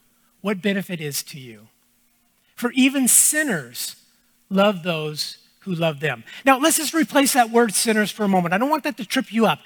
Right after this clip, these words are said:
I want you to look at that as the common person, all right? That's the everyday person on the street, just normal person. God's not in your life. And he's saying, "Listen, even the people that don't have God in their life,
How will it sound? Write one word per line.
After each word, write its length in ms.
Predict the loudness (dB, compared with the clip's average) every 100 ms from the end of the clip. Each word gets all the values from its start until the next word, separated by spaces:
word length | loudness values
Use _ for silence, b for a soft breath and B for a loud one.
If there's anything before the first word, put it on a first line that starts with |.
| B B
I 60 | 2
want 280 | 4 4 2
you 60 |
to 80 | 0
look 180 | 0 -2
at 120 | 0
that 160 | 2 2
as 140 | 0
the 100 | -2
common 420 | -6 2 2 2
person, 460 | 0 -2 -2 -4 -4
all 80 | 2
right? 260 | 4 2 B B 0
That's 140 | 2
the 120 | 4
everyday 380 | 4 4 2 2
person 400 | 2 0 2 -2
on 260 | 4 4 4
the 140 | -2
street, 440 | -4 2 2 2 B B B
just 280 | -2 0 4
normal 400 | 6 6 4 2
person. 360 | 2 2 2
God's 360 | 6 6 6 4
not 160 | 2
in 100 | 4
your 140 | 2 4
life. 260 | 4 2 -2 B 2
And 100 | 2
he's 180 | 2
saying, 460 | 0 2 2 2 -2 B B
"Listen, 500 | 2 2 0 -6 -8 _ _ _ _ _ _ _ _ _ _ _ _ _ -2
even 280 | 2 2 2
the 80 | 0
people 320 | 0 -2 0
that 140 | 0
don't 180 | 2 0
have 220 | 0 -2
God 240 | 0 2 2
in 100 | 2
their 180 | 0 0
life, 540 | 0 0 -2 -8